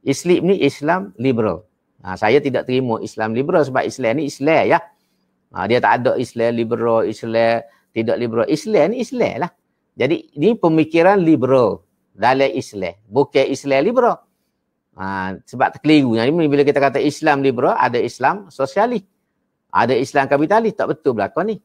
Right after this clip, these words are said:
Istilah bila Islam, Islam lah. Islam berdasarkan Quran dengan hadis. Kalau tafsir itu lari, maka itu pemikiran liberal. Bukan Islam liberal.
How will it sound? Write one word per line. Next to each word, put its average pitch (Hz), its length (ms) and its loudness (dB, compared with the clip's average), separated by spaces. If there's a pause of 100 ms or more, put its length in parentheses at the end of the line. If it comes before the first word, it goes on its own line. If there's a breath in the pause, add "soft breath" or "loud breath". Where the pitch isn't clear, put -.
(120)
Istilah 143 400 -2 (120)
bila 185 160 4
Islam, 139 400 -2
Islam 160 400 0
lah. 190 40 -8 (440)
Islam 139 400 0
berdasarkan 135 400 -2
Quran 151 320 -4
dengan 160 160 -6
hadis. 190 240 4 (480)
Kalau 139 240 2
tafsir 165 360 2
itu 160 280 0
lari, 147 560 0 (720)
maka 123 320 0
itu 233 320 -4
pemikiran 131 560 -2
liberal. 196 640 -2 (400)
Bukan 135 320 -2
Islam 135 400 -2
liberal. 214 480 2